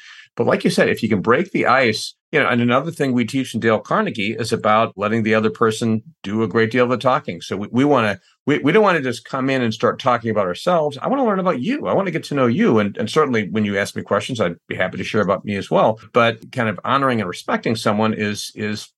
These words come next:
is learning about them. And when, sometimes all it takes is that first question, and then all, you're off to the races. Two people are talking and having a good conversation.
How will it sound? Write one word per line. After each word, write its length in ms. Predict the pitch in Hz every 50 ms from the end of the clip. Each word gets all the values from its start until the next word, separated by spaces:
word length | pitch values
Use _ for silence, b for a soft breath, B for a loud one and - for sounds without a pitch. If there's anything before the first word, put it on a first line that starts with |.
| _ -
is 120 | 92 87
learning 440 | 90 104 131 180 277 294 285 185 120
about 400 | - - 87 90 87 82 - -
them. 260 | 101 95 104 117 120 B B B B B _ _ _ _ _ _ 127
And 140 | 127 120
when, 160 | 120 120 120 - _ _ - _ -
sometimes 520 | 120 - 175 185 185 - 196 175 135 - - -
all 400 | 139 143 151 160 165 165 175 165
it 100 | - -
takes 500 | - 170 185 190 131 110 - - - - -
is 160 | 113 113 113
that 340 | 113 110 123 131 131 - _
first 440 | _ - - 143 160 156 - -
question, 460 | - 165 160 175 175 - - 104 95 87
and 140 | 107 107
then 80 | 110 104
all, 300 | 107 113 123 - - _
you're 140 | - 113 117
off 100 | 120 120
to 80 | - -
the 100 | 131 120
races. 500 | 135 156 165 - - 120 110 - - - -
Two 120 | - 123
people 280 | 113 135 120 - 123 117
are 40 |
talking 380 | 110 - 113 120 123 - 135 117
and 80 | 104 107
having 220 | 107 107 110 107
a 60 | 104
good 180 | 90 107 95 -
conversation. 640 | - 110 104 92 92 - 113 107 101 - - 139